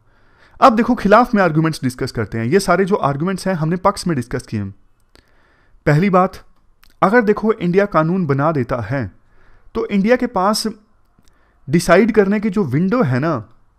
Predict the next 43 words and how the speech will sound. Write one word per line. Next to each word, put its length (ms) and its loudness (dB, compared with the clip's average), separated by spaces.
अपने 200 0
नेशनल 400 0
इंटरेस्ट 360 -4
में, 160 -2
कई 120 4
बार 180 2
देखो 400 0
किसी 180 2
रिफ्यूजी 360 0
को 100 0
असाइलम 440 0
देना 220 2
पड़ता 280 0
है, 140 0
किसी 260 -6
को 80 0
नहीं 260 2
देना 220 2
पड़ता 260 -2
है। 60 2
मान 200 2
लीजिए 240 0
किसी 200 -4
को 100 0
दे 160 8
दिया, 220 0
तो 80 4
वो 160 6
देश 260 6
हमसे 180 0
नाराज 340 4
हो 120 2
जाए, 240 2
बहुत 240 4
ज़्यादा 220 2
टेंशन्स 440 -4
हो 80 0
जाएं 180 0
दोनों 220 0
देशों 280 -2
के 80 0
रिश्तों 300 -4
में। 200 -2